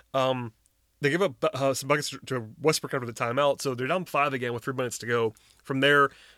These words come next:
um, sort of Trae buckets. Bogdanovich hit, hit a pretty preposterous three. He's just been so ridiculously good.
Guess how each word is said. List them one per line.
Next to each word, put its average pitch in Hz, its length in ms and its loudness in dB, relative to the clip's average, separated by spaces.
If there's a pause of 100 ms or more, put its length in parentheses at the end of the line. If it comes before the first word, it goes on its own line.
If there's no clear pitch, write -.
(140)
um, 127 220 -2
sort 143 160 -4
of 120 80 -6
Trae 143 240 0
buckets. 131 420 -2
Bogdanovich 165 380 0
hit, 143 140 -2
hit 135 120 2
a 123 60 0
pretty - 300 -6
preposterous - 1000 -4
three. 131 380 -8 (360)
He's 208 220 -2
just 165 160 0
been 131 160 -4
so 147 420 2
ridiculously 127 720 -4
good. 123 360 -6